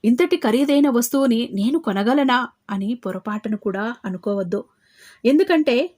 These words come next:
పైన తదాస్తు దేవతలు అనేవాళ్ళు ఉంటారు బిడ్డ, తిరుగుతూ ఉంటారు. నువ్వు ఆ క్షణంలో ఏమనుకుంటే అదే జరుగుతుంది. కాబట్టి "నా వల్ల కాదు, కొనలేను" అనుకోకు.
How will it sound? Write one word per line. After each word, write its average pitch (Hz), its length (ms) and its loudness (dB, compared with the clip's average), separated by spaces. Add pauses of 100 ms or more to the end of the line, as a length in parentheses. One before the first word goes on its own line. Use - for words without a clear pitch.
పైన 233 240 -2
తదాస్తు 214 520 -6
దేవతలు 208 460 -2
అనేవాళ్ళు 196 640 -4
ఉంటారు 196 380 -6
బిడ్డ, 185 240 -4
తిరుగుతూ 202 560 -2
ఉంటారు. 214 480 -2 (380)
నువ్వు 285 180 4
ఆ 269 240 0
క్షణంలో 320 580 2
ఏమనుకుంటే 240 920 0
అదే 196 220 -4
జరుగుతుంది. 196 540 -6
కాబట్టి 196 680 -6 (480)
"నా 226 180 4
వల్ల 262 240 2
కాదు, 262 600 0
కొనలేను" 247 640 0
అనుకోకు. 196 520 -6